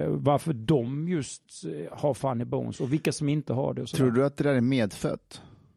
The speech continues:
Speaker 1: Ja, det är medfött, eh, till viss gräns är det det. T-, ta han Thomas Pettersson, vi känner till han som bor i Halmstad också, som är en
Speaker 2: Ja,
Speaker 1: sån här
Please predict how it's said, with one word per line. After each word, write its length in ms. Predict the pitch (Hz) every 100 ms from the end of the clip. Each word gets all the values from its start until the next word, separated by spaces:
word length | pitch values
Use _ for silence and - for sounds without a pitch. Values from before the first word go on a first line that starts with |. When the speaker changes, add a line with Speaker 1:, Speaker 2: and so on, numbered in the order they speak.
| _ _ _ _ _ _ _ _ _ -
Speaker 1:
Ja, 160 | 226
det 80 | 214
är 240 | 226 233 214 _ 143 165 123
medfött, 680 | 180 185 220 - 170 143 -
eh, 380 | 196 202 214 233
till 180 | - 208
viss 200 | 214 -
gräns 380 | 220 180 131 202
är 160 | 208
det 60 | 170
det. 180 | 123 113 _ _ _ _ _ _ _ - 180 -
T-, 100 | 214
ta 180 | - 226
han 140 | 202 208
Thomas 320 | 202 170 -
Pettersson, 840 | 180 185 - 131 - 127 139 151
vi 60 | 143
känner 260 | 156 151
till 200 | - 156
han 340 | 156 147 143 131
som 200 | 143 127
bor 220 | 147 135
i 20 |
Halmstad 460 | 143 143 123 - 139
också, 240 | 131 135
som 200 | - 135
är 40 |
en 40 | 131
Speaker 2:
Ja, 40 |
Speaker 1:
sån 160 | - 139
här 200 | 120